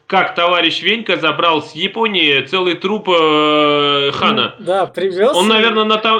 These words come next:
Speaker 1: он, наверное, просто в
Speaker 2: Нет,
Speaker 1: аэропорту сказал:
Speaker 2: нет,
Speaker 1: «Семья
Speaker 2: нет,
Speaker 1: главное».
Speaker 2: нет, нет, я хочу сказать, он не смотрел, че он везет. Это потом, это я спойлерю немного в будущее.
Speaker 1: Ну, не спойлери, я не,
Speaker 2: Ладно,
Speaker 1: я
Speaker 2: ладно.
Speaker 1: девятую не смотрел,
Speaker 2: Все,
Speaker 1: там
Speaker 2: все,
Speaker 1: Хан
Speaker 2: все.
Speaker 1: воскреснет, а я тут не смотрел.
Speaker 2: Все, все, не смотрел.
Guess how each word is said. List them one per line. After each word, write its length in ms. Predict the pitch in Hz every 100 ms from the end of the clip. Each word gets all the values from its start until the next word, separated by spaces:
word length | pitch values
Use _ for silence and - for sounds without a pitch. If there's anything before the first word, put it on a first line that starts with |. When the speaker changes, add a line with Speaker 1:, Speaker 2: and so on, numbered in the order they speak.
| 220
Speaker 1:
он, 140 | 240
наверное, 380 | 247 254 254 240
просто 240 | 254 254 220
в 20 |
Speaker 2:
Нет, 120 | 214 247
Speaker 1:
аэропорту 280 | 233 226
сказал: 240 | 226 220 240
Speaker 2:
нет, 180 | 220 151 -
Speaker 1:
«Семья 460 | - 220 233 240
Speaker 2:
нет, 80 | 247
Speaker 1:
главное». 340 | 208 220 208 180
Speaker 2:
нет, 360 | 226 233 190 185 -
нет, 340 | 190 208 196 170
я 220 | 185 196
хочу 260 | 214 214 226
сказать, 460 | - 208 202 247
он 120 | 180 170
не 60 |
смотрел, 420 | 170 190 175 190 175
че 160 | -
он 100 | 165 160
везет. 400 | 170 160 135 - _ _ _ _
Это 180 | 156 175
потом, 400 | 175 175 175 156
это 180 | 151 156
я 180 | 151 160
спойлерю 560 | - - 196 156 147 143
немного 380 | 151 147 143 143
в 120 | 143
будущее. 480 | 156 147 135 - _ _ - -
Speaker 1:
Ну, 140 | 151 170 233 262
не 100 | 196
спойлери, 480 | - 202 214 240 240
я 120 | 190
не, 60 | 175
Speaker 2:
Ладно, 140 | 165
Speaker 1:
я 100 | 214
Speaker 2:
ладно. 80 | 214 202
Speaker 1:
девятую 320 | 196 175 196
не 100 | 190
смотрел, 320 | 196 196 240
Speaker 2:
Все, 60 | 190
Speaker 1:
там 120 | 196
Speaker 2:
все, 80 | 175
Speaker 1:
Хан 140 | 226
Speaker 2:
все. 80 | 311
Speaker 1:
воскреснет, 540 | 302 - 196 180 156 160
а 80 |
я 160 | 165 202
тут 160 | 196 165
не 80 | 170
смотрел. 440 | 185 180 175 127
Speaker 2:
Все, 120 | 180 151
все, 240 | - 165
не 140 | 143
смотрел. 360 | 139 - 156